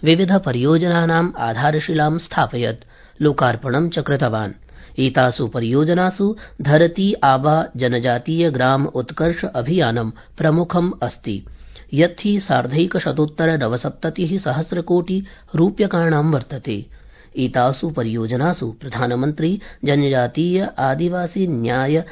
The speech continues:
महाभियानस्य अन्तर्गत निहितानि कार्याणि सम्मिलितानि सन्ति। प्रधानमन्त्रिणा चत्वारिंशत् एकलव्य विद्यालयानां लोकार्पणं कृतम्।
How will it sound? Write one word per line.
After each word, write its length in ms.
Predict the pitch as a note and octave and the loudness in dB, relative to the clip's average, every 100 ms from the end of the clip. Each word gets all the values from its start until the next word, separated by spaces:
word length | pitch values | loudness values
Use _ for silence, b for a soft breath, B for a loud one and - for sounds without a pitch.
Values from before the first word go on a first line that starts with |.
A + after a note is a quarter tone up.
| B - | B -2
महाभियानस्य 960 | C#3+ C3+ F#3 F3+ G3+ G3 G3 F#3+ G3 | 0 2 0 0 0 2 0 -2 -4
अन्तर्गत 680 | G3 B2+ A#2+ A2+ C#3 - D#3+ | -4 -2 -4 -2 -4 -2 -2
निहितानि 800 | F3 B2+ A#2 C3 F3 E3+ E3+ F#3 F#3+ | 0 -2 -2 -2 -2 0 0 -2 -2
कार्याणि 580 | B2 A#2 D3 E3 A#2+ - B - | -2 0 -2 0 -2 -6 B -6
सम्मिलितानि 760 | F3 E3+ E3 A#2+ A2+ A#2+ G#2+ A#2 | -2 0 0 0 0 -2 0 -2
सन्ति। 460 | D3 A2+ A2 G#2 C3 b b b b b b | -2 -2 -4 -8 -10 b b b b b b
प्रधानमन्त्रिणा 800 | D3+ B2 B2+ A2+ A#2 A#2+ D#3 D#3+ | -4 -2 0 0 -2 0 -2 0
चत्वारिंशत् 840 | E3+ G#2+ C3+ B2 A#2+ C3 E3 D#3 - | -4 -6 -2 -2 -2 -4 -6 -6 -6
एकलव्य 520 | B2 C3 C#3+ D#3+ E3 | -4 -2 -4 -2 -2
विद्यालयानां 840 | C3 G#2+ C3 B2 D3 D#3+ D#3 D#3+ G#3 B B B | -2 -4 -2 0 2 2 2 0 -2 B B B
लोकार्पणं 680 | D3+ D3+ F3 F#3 F3 D3 D3 | 2 4 4 2 2 2 2
कृतम्। 340 | D3+ C3+ A2 | 0 -2 -2